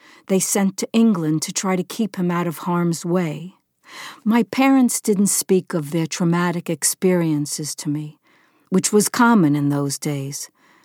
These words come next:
Many of the people you'll hear in this podcast waited decades to tell their stories. But we are fortunate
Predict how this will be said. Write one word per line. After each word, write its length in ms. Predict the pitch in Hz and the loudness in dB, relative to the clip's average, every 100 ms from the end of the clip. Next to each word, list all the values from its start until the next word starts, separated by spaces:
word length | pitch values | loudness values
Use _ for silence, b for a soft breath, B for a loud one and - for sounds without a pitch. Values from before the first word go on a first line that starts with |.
| b | b
Many 380 | 202 240 247 214 | 6 8 8 8
of 140 | 170 | 4
the 100 | 160 | -2
people 480 | - 254 247 170 165 | 0 0 2 -2 -2
you'll 160 | 165 156 | -2 -2
hear 300 | 185 233 196 | 2 4 4
in 100 | 160 | 2
this 180 | 156 | 0
podcast 720 | - 175 175 165 180 170 170 - B B B | -6 -6 -6 -6 -4 -4 -6 -12 B B B
waited 460 | 202 208 202 151 | 2 4 2 0
decades 720 | - 220 - 156 143 147 - - | -2 -2 0 -2 -2 -4 -6 -4
to 140 | 165 | -6
tell 280 | - 165 151 | -4 -2 -2
their 200 | 156 151 | -2 -4
stories. 800 | - - 151 151 156 147 - - _ _ _ _ _ _ _ - | -6 -4 -2 -2 -6 -8 -10 -14 _ _ _ _ _ _ _ -12
But 180 | - - | -12 -8
we 140 | 147 | -8
are 140 | 143 147 | -8 -10
fortunate 640 | - 190 196 - 202 208 | -4 -2 -2 -2 -4 -4